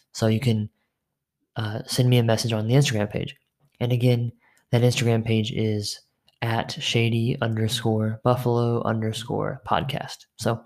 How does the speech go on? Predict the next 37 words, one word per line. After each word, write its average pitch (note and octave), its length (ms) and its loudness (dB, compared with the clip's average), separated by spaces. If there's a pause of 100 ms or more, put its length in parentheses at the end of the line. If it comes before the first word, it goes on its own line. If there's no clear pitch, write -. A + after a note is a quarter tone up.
(880)
those D3 220 6
are E3+ 40 8
the D#3+ 100 6
three D3+ 180 4
questions. C3+ 540 2 (480)
And A2+ 140 2
we A#2 60 4
look B2 140 2
forward B2+ 320 4
to A#2 540 0
seeing B2 400 2
you A#2+ 80 2
guys A#2 160 2
next A2+ 240 -2
week. D3 320 4
And, A2+ 440 -4
and, A2+ 320 -6 (100)
uh, A2+ 240 -4
I A#2 40 -2
wanna A2+ 200 0
thank C#3 240 6
you A2 180 0 (200)
<laughs> - 220 -20
for A2 360 6
joining A2+ 340 4
me G#2+ 200 0 (380)
and A2 100 -2
listening A2 380 2
to A2 140 0
this G#2+ 260 0
quick, - 500 -4 (100)
you A#2 100 -4
know, G#2+ 220 -4 (580)
what, A2 220 0
nine, A2 280 4
ten A2 220 -2
minutes A2 360 -2